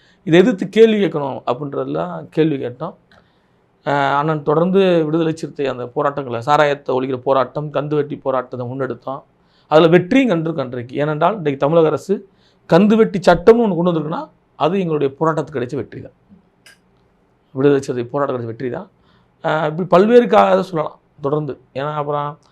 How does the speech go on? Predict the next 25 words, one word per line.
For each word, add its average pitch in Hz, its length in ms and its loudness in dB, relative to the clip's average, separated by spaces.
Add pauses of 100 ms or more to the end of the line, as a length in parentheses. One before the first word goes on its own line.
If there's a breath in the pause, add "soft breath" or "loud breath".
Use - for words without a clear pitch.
(380)
அ, 143 40 -4 (680)
சதிகாரி 160 400 6
சந்திரிகா 151 540 0
கொடும்பாயூரி 135 580 -2
போராட்டம், 139 520 -6 (640)
பஞ்சம் 165 320 6
மீட்பு 151 300 0
ஊர்தி 151 260 4
பயணம், 135 420 -4 (360)
ம-, 135 180 0
கன்னியாகுமரியில் 151 680 2
ஆரம்பிச்சு 147 500 -4 (440)
செங்கல்பட்டு 165 480 2
காரணை 156 360 2
வரைக்கும் 139 340 -2
அந்த 143 120 -2
ஒரு 123 380 -4
ஊர்தி 160 260 0
பயணம் 123 260 -6
வந்துச்சு. 147 340 -10 (540)
அந்த 160 300 4
ஊர்தி 214 320 2
பயணத்தை 156 380 0
வந்து 147 240 -8 (240)
செங்கல்பட்டுக்குள்ள 180 760 4